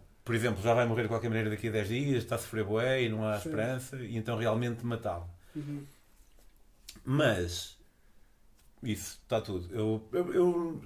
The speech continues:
Speaker 1: tinha lido um bocadinho acerca da eutanásia, porque no, no meu último livro, que é o Vago,
Speaker 2: Uhum.
Speaker 1: Hum, há um gajo que pede para ser eutanasiado.
Speaker 2: Ok.
Speaker 1: E ele vive no, vive em dois mil, isto é em dois mil e sessenta e seis.
Speaker 2: Em Portugal?
Speaker 1: Em Portugal.
Speaker 2: Ok.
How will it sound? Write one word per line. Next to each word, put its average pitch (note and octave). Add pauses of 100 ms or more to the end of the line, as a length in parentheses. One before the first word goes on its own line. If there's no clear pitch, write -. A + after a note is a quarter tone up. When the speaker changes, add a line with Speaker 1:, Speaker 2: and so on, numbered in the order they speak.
Speaker 1:
tinha D#3
lido A2
um A2
bocadinho G#2
acerca A2
da A2+
eutanásia, A#2
porque A2+
no, G#2 (240)
no G2
meu F#2+
último G2
livro, A2
que -
é G2
o F#2
Vago, G#2+ (260)
Speaker 2:
Uhum. D#3 (1040)
Speaker 1:
Hum, G#2+ (220)
há A2
um G#2+
gajo G#2+
que -
pede G2
para G2
ser G#2+
eutanasiado. F#2+ (260)
Speaker 2:
Ok. C#3 (460)
Speaker 1:
E G2
ele F#2+
vive F#2+
no, G#2 (220)
vive G2
em G#2
dois G2
mil, G#2
isto G2
é G#2+
em G2+
dois G2+
mil G#2+
e A2
sessenta A#2
e B2
seis. F3+
Speaker 2:
Em D3
Portugal? F3 (500)
Speaker 1:
Em A2+
Portugal. F#2+
Speaker 2:
Ok. C#3